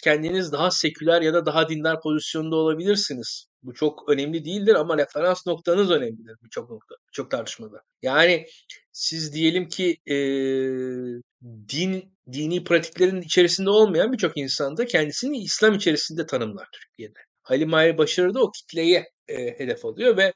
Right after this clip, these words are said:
e, İslam içerisinde tanımlarken de bu tanımlamanın sıklığı, tanımlamanın yoğunluğu, tanımlama zorunluluğunu hissetmesi de,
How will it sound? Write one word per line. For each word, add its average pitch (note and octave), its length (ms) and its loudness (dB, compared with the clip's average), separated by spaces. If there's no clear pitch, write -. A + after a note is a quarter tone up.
e, C#3+ 280 2
İslam F3 300 -4
içerisinde F#3 320 -2
tanımlarken F#3+ 720 -2
de C4 60 0
bu F3+ 200 -8
tanımlamanın G3 580 2
sıklığı, G#3+ 520 0
tanımlamanın F#3 480 -2
yoğunluğu, F#3 360 0
tanımlama F3+ 480 0
zorunluluğunu F3 800 -2
hissetmesi F3 640 -6
de, A3+ 240 0